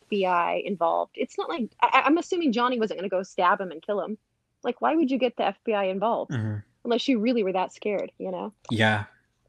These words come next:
Speaker 2: Yeah, exactly. I think he, he really wanted to hide it. And, I mean, David did a really brave thing by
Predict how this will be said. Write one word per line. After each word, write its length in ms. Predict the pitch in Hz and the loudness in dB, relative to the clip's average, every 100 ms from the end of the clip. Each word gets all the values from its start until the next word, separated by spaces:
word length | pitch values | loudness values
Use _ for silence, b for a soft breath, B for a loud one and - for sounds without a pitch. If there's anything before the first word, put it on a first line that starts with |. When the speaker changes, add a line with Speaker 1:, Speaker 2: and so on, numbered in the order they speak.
| _ _ _ _ _ _ _ _ b b _ _ - | _ _ _ _ _ _ _ _ b b _ _ 0
Speaker 2:
Yeah, 340 | 110 107 101 | 6 6 6
exactly. 720 | 104 95 104 101 - 104 98 - _ _ _ _ _ - | 0 -4 -2 -2 -2 -6 -6 -10 _ _ _ _ _ -4
I 140 | 113 101 | -2 -2
think 260 | - 104 | -2 -6
he, 220 | - 104 - | -4 -6 -6
he 160 | 110 107 | -4 -2
really 280 | 110 110 110 | 0 -2 -2
wanted 260 | 107 107 | -2 -2
to 100 | 101 | 0
hide 260 | 101 104 107 | 2 2 2
it. 220 | 107 104 | 0 0
And, 460 | 107 104 104 104 - B B B B B _ - | 0 0 0 -2 -8 B B B B B _ -2
I 60 | 113 | 4
mean, 260 | 113 107 | 4 4
David 360 | 101 135 131 113 | 6 6 6 6
did 160 | 113 | 4
a 80 | 104 | 6
really 320 | 104 104 101 | 4 4 2
brave 360 | 95 107 98 90 | -2 -2 -2 -4
thing 420 | - 104 98 101 - _ _ _ - | -6 -6 -6 -10 -14 _ _ _ 2
by 500 | 98 95 95 90 | 2 2 0 -2